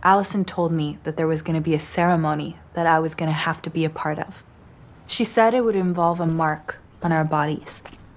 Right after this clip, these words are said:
and that it would be a permanent commitment to Doss. Allison and the other first-line slaves had already done it.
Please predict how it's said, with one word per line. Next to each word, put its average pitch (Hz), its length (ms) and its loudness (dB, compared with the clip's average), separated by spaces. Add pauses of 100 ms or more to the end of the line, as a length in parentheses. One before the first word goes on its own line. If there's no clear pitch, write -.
and 170 120 2
that 165 100 6
it 170 60 4
would 165 180 0
be 180 120 0
a 160 40 0
permanent 165 720 0 (100)
commitment 156 540 -2
to 151 80 -4
Doss. 147 540 -4 (720)
Allison 240 760 2
and 190 140 0
the 185 120 2
other 175 220 2
first-line 170 600 -2
slaves 170 480 -4
had 175 180 -6
already 160 380 -4
done 156 240 -2
it. 151 140 -6